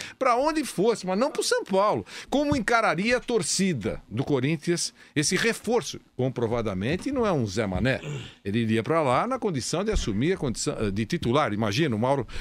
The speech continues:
o Flá-, o, o, o, o Márcio de sempre aqui, que claramente não estão contentes com o grupo de goleiros do São Paulo.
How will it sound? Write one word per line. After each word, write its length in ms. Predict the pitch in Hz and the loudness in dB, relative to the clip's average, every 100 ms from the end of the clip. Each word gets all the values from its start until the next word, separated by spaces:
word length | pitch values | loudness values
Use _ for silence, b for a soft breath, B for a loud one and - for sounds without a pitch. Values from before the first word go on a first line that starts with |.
| B | B
o 100 | 123 | -4
Flá-, 320 | - 135 151 - | 0 2 0 0
o, 60 | |
o, 520 | 123 117 113 110 104 - | -2 -2 -2 -2 -4 -6
o, 120 | 104 | -2
o 20 | |
Márcio 300 | 110 165 - | 0 0 0
de 160 | 208 220 | 0 0
sempre 480 | - 151 139 123 113 | 2 2 0 0 -2
aqui, 300 | - 208 233 B B - | 0 -2 -4 B B -4
que 160 | 214 | -4
claramente 680 | 175 160 156 160 151 135 151 | 0 2 4 4 2 2 2
não 140 | 185 190 | 0 0
estão 220 | - 196 | 0 -2
contentes 760 | 233 262 - 226 202 - 117 | -2 -2 0 2 2 -2 -6
com 240 | - 127 113 | -2 -2 -2
o 60 | |
grupo 320 | 101 151 143 | 0 0 0
de 80 | 131 | -2
goleiros 400 | 117 113 123 113 | 0 0 0 -2
do 100 | 104 | -4
São 180 | 107 104 | -2 -2
Paulo. 280 | - 73 | -2 -4